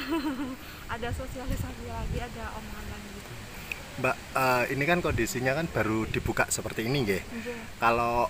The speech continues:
Speaker 2: menurut jenengan, untuk masukan di, khususnya ke kawasan destinasi wisata budaya di Keraton Solo, mungkin kurang apa, Mbak?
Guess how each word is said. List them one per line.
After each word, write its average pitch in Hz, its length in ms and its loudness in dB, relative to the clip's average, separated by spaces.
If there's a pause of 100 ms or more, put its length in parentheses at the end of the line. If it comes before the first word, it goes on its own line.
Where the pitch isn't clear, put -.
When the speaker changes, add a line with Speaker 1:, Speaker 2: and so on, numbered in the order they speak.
(140)
Speaker 2:
menurut 139 320 4
jenengan, 120 480 4 (1400)
untuk 147 320 2
masukan 147 480 4 (280)
di, 107 400 2
khususnya 135 600 2 (120)
ke 120 240 2
kawasan 113 440 6
destinasi 113 800 2
wisata 107 480 4
budaya 110 640 4 (160)
di 110 160 6
Keraton 107 400 4
Solo, 113 320 2
mungkin 160 400 4 (160)
kurang 139 280 10
apa, 143 220 8
Mbak? 95 180 0